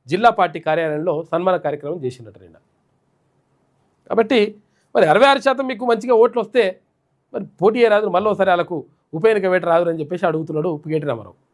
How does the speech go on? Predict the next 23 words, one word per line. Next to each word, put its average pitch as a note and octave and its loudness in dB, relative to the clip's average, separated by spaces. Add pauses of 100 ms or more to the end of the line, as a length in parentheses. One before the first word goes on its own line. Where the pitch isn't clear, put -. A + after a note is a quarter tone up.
(240)
సరే, G#3+ 2
ఉప - -8
ఎన్నిక A3 0
పెట్టాలన్నా A3+ 0
వద్దా G#3+ 2
అనేటువంటిది G#3+ -2
మీ A#3+ -4
ఇష్టం. G#3 -4
అది G#2 -8
విషయం D#3 2
ఏంటంటే G3+ 0 (460)
గతంలో B3 2
వీలు A#3 -2
చేసిన A3 -2
కథ G3+ 0
కూడా G#3 0
ఇది F#3 0
ఉంది. G#3+ 0
కానీ G3+ 0 (640)
కాకపోతే C#4 2
ఏంటంటే B3+ -4
నిజంగా D4 2
ఒకవేళ B3+ 0